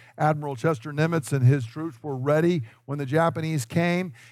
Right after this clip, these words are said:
And the Japanese, in three days, lost four aircraft carriers, one heavy cruiser, and two hundred and forty-eight planes.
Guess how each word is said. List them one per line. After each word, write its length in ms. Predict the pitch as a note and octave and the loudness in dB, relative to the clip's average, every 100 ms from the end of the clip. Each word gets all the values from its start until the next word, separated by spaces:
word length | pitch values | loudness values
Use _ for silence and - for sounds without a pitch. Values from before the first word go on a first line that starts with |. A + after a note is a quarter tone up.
| - | -2
And 160 | C#3+ | 0
the 60 | D3 | 0
Japanese, 800 | B2+ F#3 G#3 G#3 G3 F3+ E3+ C3+ | 0 0 0 -2 -2 -2 -2 -4
in 340 | F#3 E3 D3 | -6 -4 -4
three 380 | A#2 E3+ F3+ F#3+ | -8 -10 -8 -4
days, 500 | F3+ E3 C#3+ C#3+ A#2+ | 0 2 4 2 -2
lost 520 | C3+ D#3 D3 C#3+ A2+ | -6 -2 0 0 -2
four 440 | - - E3+ F#3 F#3+ | -10 -8 -2 -2 0
aircraft 680 | F3 E3+ D3 D#3+ D#3 C3 | 2 2 0 0 2 0
carriers, 640 | - D#3+ D3 D3+ D3 D3 A2+ - _ | -2 -2 -2 -4 -6 -8 -12 -20 _
one 260 | C#3 E3 F3 | -4 0 4
heavy 320 | D#3+ E3+ E3 | 4 2 -2
cruiser, 640 | A#2+ D#3 D#3 D3 D3+ D#3 A2+ - | -8 -8 -8 -8 -8 -10 -12 -8
and 220 | - D3 A#2+ | 0 0 -2
two 260 | - G3+ F3+ | -14 -10 -6
hundred 260 | F3+ F3 | -4 -4
and 160 | D3 B2 | -4 -8
forty-eight 720 | A2+ F3 E3 D#3+ D3+ D3 - | -6 -6 -2 0 0 0 -4
planes. 720 | A#2 D3+ C3+ A2+ - - - | -4 0 2 0 -6 -16 -20